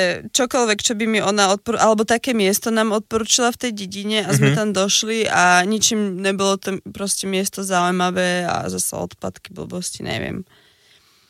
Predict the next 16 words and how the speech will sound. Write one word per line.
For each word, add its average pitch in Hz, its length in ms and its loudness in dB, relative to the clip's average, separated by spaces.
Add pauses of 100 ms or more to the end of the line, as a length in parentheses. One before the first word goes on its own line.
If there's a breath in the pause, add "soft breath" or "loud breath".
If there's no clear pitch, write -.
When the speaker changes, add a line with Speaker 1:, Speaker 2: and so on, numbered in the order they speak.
(1000 soft breath)
Speaker 1:
No, 294 160 8 (300 loud breath)
čiže 254 360 4
išli 247 360 2
sme 262 180 2
teda 214 640 4
na 233 160 2
ten 208 240 0
lodný 202 400 2
taxík 247 920 0
a 190 380 2
sme 196 160 -2
si 190 120 -2
to 185 80 -6
tak 180 180 -6
pekne, 175 500 -6
o, - 60 -8